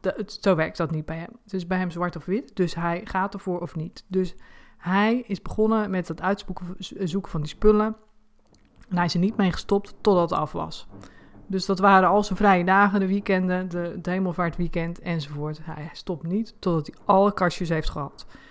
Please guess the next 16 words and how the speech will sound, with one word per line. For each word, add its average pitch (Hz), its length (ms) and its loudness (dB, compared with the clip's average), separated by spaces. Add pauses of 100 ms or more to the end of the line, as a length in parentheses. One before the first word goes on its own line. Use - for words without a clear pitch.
(140)
Zowel 196 340 4
binnen 233 320 2
in 226 60 0
het 214 100 -2
huis 208 300 2
als 175 200 -4
in 170 120 -6
de 165 60 -10
schuur. 156 360 -10 (680)
Nou, 180 220 -2 (160)
dus 190 220 -4
dat 208 140 -2
was 240 160 4
een - 100 -4
enorm 180 360 2
project. 160 540 0